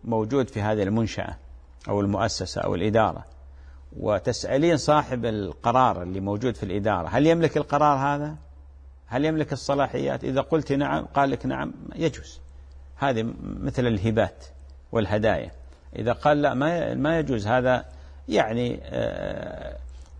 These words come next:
التف على النظام، احتال على النظام، هذا حرام ولا يجوز. آه، أمة الله من، آه، فرنسا، بارك الله فيها، تقول بأن ابني يعيش في الجزائر، لا يتكلم معي من أكثر من شهرين، وهو،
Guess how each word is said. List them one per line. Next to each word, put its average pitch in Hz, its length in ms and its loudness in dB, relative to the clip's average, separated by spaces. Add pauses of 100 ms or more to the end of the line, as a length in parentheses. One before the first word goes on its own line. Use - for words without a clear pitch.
التف - 460 2
على 113 260 2
النظام، 107 520 2
احتال 135 440 0
على 107 220 0
النظام، 104 460 0 (140)
هذا 104 200 -4
حرام 113 440 2 (360)
ولا 92 220 4
يجوز. - 400 -12 (1300)
آه، 110 300 -2
أمة 151 260 0
الله 151 320 2
من، 110 320 0
آه، 101 300 0
فرنسا، 123 520 2
بارك 110 380 0
الله 104 180 2
فيها، 139 220 0
تقول 156 320 0
بأن 127 300 4
ابني 113 360 2
يعيش 101 240 2
في - 100 -10
الجزائر، 101 520 2
لا 107 160 2
يتكلم 92 520 -2
معي 92 240 2
من 90 180 0
أكثر 92 300 -4
من 90 120 0
شهرين، 113 480 0
وهو، 98 400 2